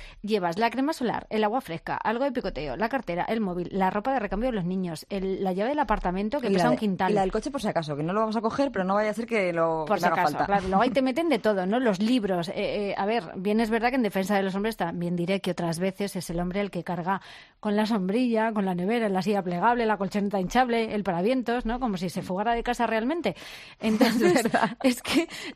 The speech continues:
Speaker 1: empezar la mañana con un mulo de carga a todos nos hace estar de malas pulgas.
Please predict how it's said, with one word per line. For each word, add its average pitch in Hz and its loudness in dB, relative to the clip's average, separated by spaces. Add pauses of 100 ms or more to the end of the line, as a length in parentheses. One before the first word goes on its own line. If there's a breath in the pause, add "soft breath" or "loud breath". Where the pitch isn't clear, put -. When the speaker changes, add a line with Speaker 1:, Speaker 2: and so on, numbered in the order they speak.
(120)
Speaker 1:
empezar 233 4
la 311 4
mañana 262 4
con 220 2
un 262 2
mulo 302 4
de 233 4
carga 202 4
a 208 2
todos 233 2
nos 277 0
hace 226 2
estar 208 0
de 262 2
malas 214 2
pulgas. 240 2